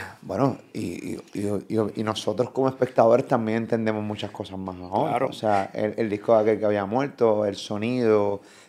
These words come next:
Speaker 1: de repente tú podías entender, "Coño, pero este sonido, ¿qué pasó?". Pam, pam, ahora te lo disfrutas más, o sea,
Speaker 2: Y,
Speaker 1: eh,
Speaker 2: y otra cosa que tengo que decir que no me puedo olvidar, porque creo que es la parte más fundamental. Si nosotros empezábamos a trabajar y por alguna razón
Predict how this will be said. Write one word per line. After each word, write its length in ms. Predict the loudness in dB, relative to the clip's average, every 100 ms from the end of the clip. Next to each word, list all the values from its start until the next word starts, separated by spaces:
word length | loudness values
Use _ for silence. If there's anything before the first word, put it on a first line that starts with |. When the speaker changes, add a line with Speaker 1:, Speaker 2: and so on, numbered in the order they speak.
| -2
Speaker 1:
de 80 | 0
repente 280 | 2 2 0
tú 100 | 6
podías 380 | 6 8 6 4
entender, 380 | 0 -2 -2 -4
"Coño, 160 | -6 -8
pero 80 | -8
este 140 | -8
sonido, 520 | -8 -6 -4 -2 -2 -2
¿qué 80 | -4
pasó?". 400 | -4 -4 -4 -6
Pam, 140 | -6
pam, 120 | -2
ahora 240 | 0 0 0
te 60 |
lo 80 | 2
disfrutas 420 | 0 -2 -8 -8
más, 260 | -6 -6 -4
o 20 |
sea, 280 | 2 4 4 -4 -20 -20 0
Speaker 2:
Y, 180 | 2 4
Speaker 1:
eh, 140 | 6
Speaker 2:
y 80 | 10
otra 200 | 10 12
cosa 220 | 10 10
que 100 | 8
tengo 160 | 10 10
que 80 | 10
decir 280 | 10 8 6
que 80 | 8
no 80 |
me 100 | 8
puedo 160 | 8 8
olvidar, 400 | 6 6 2 2 -4
porque 260 | -8 -6
creo 180 | 0 2
que 80 | 6
es 40 |
la 100 | 6
parte 220 | 4 2 -2
más 160 | -2
fundamental. 600 | -2 0 0 -2 -6 -16 -20 _ -20 -20 _ _ _ _ _ _ _ _
Si 180 | 0 6
nosotros 460 | 6 6 2 2 2
empezábamos 580 | 2 4 4 4 4 0
a 40 |
trabajar 420 | 0 -2 -4 -10 -18 _ _ _ _ _ -8
y 80 |
por 160 | -4 -4
alguna 320 | -2 -2 0
razón 400 | 0 -2 -6 -12